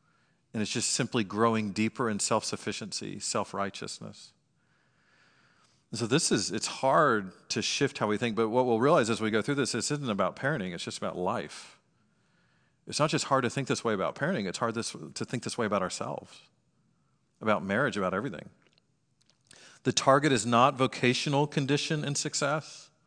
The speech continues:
Though again, we're trying to teach our kids, train our kids, we hope they do get a job and work hard at it.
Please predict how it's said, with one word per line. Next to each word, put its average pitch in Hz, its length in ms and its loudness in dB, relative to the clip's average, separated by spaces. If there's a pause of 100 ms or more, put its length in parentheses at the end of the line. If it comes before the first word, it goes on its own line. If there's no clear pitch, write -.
(1600)
Though 127 140 0
again, 131 220 0
we're 107 220 4
trying 123 320 -2
to 107 60 -2
teach - 340 -2
our 135 80 2
kids, 143 320 -2
train 120 300 -2
our 131 100 0
kids, 143 320 0
we 113 120 -2
hope 117 220 0
they 117 120 -2
do 120 320 -2 (400)
get 120 140 -2
a 104 60 0
job 104 440 4
and 98 160 -2
work 104 220 0
hard 110 300 -2
at 123 160 -4
it. 156 180 -10